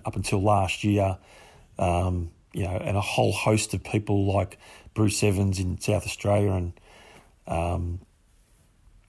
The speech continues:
Ian White, um, over in, uh, in Western Australia, and, and others that, that, that I've, you know, probably, probably missed as well. So we've got a, a, a huge team of people, um, and hopefully, and I, I really hope from the bottom of my heart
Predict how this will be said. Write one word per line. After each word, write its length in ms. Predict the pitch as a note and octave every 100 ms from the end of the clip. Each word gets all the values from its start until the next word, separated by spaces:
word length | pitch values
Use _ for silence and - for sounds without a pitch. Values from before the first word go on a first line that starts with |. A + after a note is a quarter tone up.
| - -
Ian 220 | A#2+ G#2
White, 360 | G2 G#2+ G#2+ - _ _ _ _ -
um, 540 | F#2 F2+ F2+ F2 E2+ - _ _ _
over 320 | - G2 G2
in, 180 | G2 F#2+
uh, 140 | F#2+ G2
in 140 | G2+
Western 280 | G2 G#2 -
Australia, 360 | - G2 F#2 F#2
and, 160 | F2 -
and 140 | G#2 G2
others 320 | A2 A2 F#2+
that, 280 | G2 - - - - - _ _
that, 240 | F#2 F#2
that 80 | -
I've, 240 | F#2+ E2+ -
you 80 | G2+
know, 120 | F2+ F#2+
probably, 300 | - F#2+ F#2 - -
probably 220 | - G2
missed 260 | F#2 F#2+ -
as 140 | E2
well. 220 | A2+ A2
So 400 | F#2 - G#2 G2+ G2 - - - - _ _ _
we've 100 | A2+
got 120 | B2
a, 360 | - - - -
a, 80 |
a 80 | -
huge 400 | G2+ - C3+ D3
team 280 | - A#2+ G2+
of 120 | F2+
people, 480 | - F#2+ F2+ D3 F#3+ _ -
um, 540 | G2 G2 G2 F#2+ F#2 - _ _ - - _
and 100 | G2+
hopefully, 680 | - C#3 C#3 - G#2 C3+ F3+
and 80 |
I, 60 | G#2
I 120 | A2
really 240 | G#2+ B2+ G#2
hope 200 | A2 G#2+
from 100 | G2+
the 20 |
bottom 200 | G#2 G2
of 40 |
my 60 | F#2
heart 200 | G#2